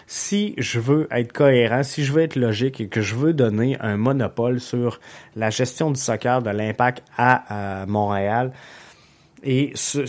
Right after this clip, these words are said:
une mainmise sur, euh, Soccer Québec, ben, ce qu'il faudrait que je dise,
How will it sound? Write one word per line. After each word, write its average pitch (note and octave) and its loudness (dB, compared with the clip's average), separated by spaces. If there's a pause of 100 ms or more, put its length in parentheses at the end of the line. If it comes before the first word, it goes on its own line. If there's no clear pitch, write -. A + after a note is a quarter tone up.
(160)
une C#3 4
mainmise D#3 4
sur, C#3 2
euh, A#2 2 (520)
Soccer C3 0
Québec, C3+ 0
ben, A#2 0 (1200)
ce - -8
qu'il - -10
faudrait D#3+ 4
que C#3 0
je G2 -2
dise, C#3 -2